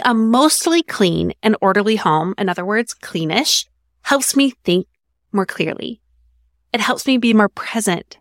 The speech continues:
with my loved ones. It helps keep us safe,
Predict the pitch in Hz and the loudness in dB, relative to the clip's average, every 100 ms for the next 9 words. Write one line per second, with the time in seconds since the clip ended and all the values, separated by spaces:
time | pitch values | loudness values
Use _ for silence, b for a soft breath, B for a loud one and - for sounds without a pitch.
0 | - 190 175 175 185 190 180 - - - | -8 -4 -4 0 0 0 -4 -6 -4 -8
1 | - _ _ _ _ - 208 - 226 - | -8 _ _ _ _ -4 -2 0 -2 -4
2 | - 214 175 - - 185 277 - - | -6 -4 -4 -4 -2 0 0 -4 -12